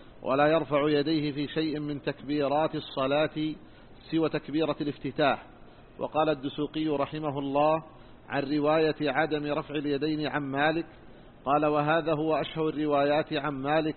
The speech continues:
كما في المواقع عن الإكمال، وهو الذي عليه عمل أكثر الأصحاب." وفي التوضيح: "الظاهر أنه يرفع يديه عند الإحرام والركوع والرفع منه، والقيام من اثنتين، والقيام من اثنتين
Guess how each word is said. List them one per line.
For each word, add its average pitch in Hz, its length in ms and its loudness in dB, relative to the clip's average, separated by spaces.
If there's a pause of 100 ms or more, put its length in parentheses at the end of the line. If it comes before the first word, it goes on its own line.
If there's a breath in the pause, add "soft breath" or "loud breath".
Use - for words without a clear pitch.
كما 147 220 -2
في - 80 -8
المواقع 135 480 -2
عن 147 140 -2
الإكمال، 139 680 -2 (500 soft breath)
وهو 139 200 0
الذي 156 320 2
عليه 156 440 2
عمل 160 360 0 (140)
أكثر 160 220 -4
الأصحاب." 147 600 -2 (520 soft breath)
وفي 131 140 -4
التوضيح: 151 640 0 (500 soft breath)
"الظاهر 156 720 2
أنه 156 340 -2
يرفع 151 420 -2
يديه 151 440 0
عند 151 200 -4
الإحرام 151 600 -2
والركوع 151 600 -4
والرفع 147 360 -4
منه، 151 320 -6 (440 soft breath)
والقيام 151 640 0
من 156 220 -6
اثنتين، 156 600 -2 (280)
والقيام 156 720 0
من 151 360 -6
اثنتين 156 680 -2